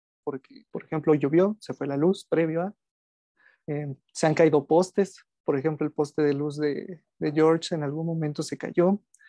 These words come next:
Em, nos podemos quedar sin audio, como le pasa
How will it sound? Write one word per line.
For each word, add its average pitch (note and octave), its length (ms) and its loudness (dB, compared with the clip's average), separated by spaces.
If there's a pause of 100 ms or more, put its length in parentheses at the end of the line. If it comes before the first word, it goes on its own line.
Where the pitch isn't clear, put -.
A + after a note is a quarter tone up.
(420)
Em, D3 680 0 (640)
nos D#3+ 140 -2
podemos E3 340 6
quedar D#3 240 6
sin D#3+ 140 0
audio, F3 300 6
como C3 200 -6
le C#3+ 120 0
pasa D#3 260 0